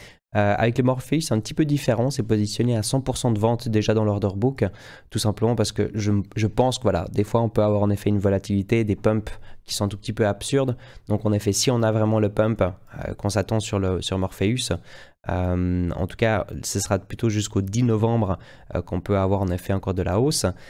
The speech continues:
mais voilà, nos premières ventes sont à un dollar cinquante-quatre, après on a un dollar septante-trois, on a également, euh, à peu près vingt pour cent de vente, après on a à peu près vingt-cinq pour cent de vente à deux dollars et neuf centimes, on a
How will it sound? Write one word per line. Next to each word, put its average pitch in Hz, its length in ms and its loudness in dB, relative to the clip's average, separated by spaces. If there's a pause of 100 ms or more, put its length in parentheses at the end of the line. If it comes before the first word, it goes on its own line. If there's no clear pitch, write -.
(180)
mais 113 160 4
voilà, 85 240 2
nos 98 100 2
premières 135 320 0
ventes 143 220 0
sont 113 240 2
à 101 140 0
un 123 100 2
dollar 107 260 2
cinquante-quatre, - 920 -2
après 107 420 -2
on 104 120 2
a - 220 -2
un 110 40 4
dollar 104 220 2
septante-trois, 107 640 0
on 101 140 2
a - 80 -2
également, 107 480 2 (440)
euh, 92 180 0
à 87 40 0
peu 95 100 0
près - 200 -2
vingt 101 140 2
pour 95 140 -6
cent 107 140 0
de 104 80 4
vente, 135 460 0
après - 240 -10
on 101 160 0
a 95 80 0
à - 20 -2
peu - 120 -6
près - 180 -2
vingt-cinq 117 400 0
pour 110 120 -8
cent 113 140 -2
de 107 60 -2
vente 110 280 0 (440)
à 107 80 0
deux 107 100 2
dollars 98 460 2
et 98 80 -2
neuf 110 340 2
centimes, 120 800 0
on 95 160 0
a 87 300 -2